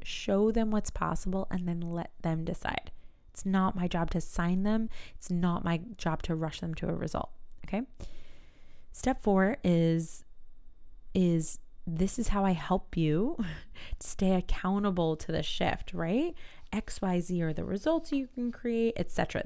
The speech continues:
This is the place where I'm starting to t-, tell them how I can bridge the gap from where they are to where they wanna go. So I've told them the truth, I've identified how they're feeling, and the truth, what I'm, the version of the truth that I'm telling them has to do with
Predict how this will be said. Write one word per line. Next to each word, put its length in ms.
This 200
is 100
the 180
place 280
where 180
I'm 260
starting 420
to 260
t-, 80
tell 280
them 180
how 280
I 220
can 260
bridge 400
the 100
gap 300
from 220
where 220
they 140
are 180
to 120
where 220
they 120
wanna 240
go. 160
So 140
I've 220
told 320
them 160
the 100
truth, 480
I've 120
identified 580
how 160
they're 160
feeling, 520
and 120
the 60
truth, 420
what 180
I'm, 220
the 80
version 320
of 80
the 140
truth 140
that 100
I'm 100
telling 340
them 180
has 300
to 120
do 320
with 380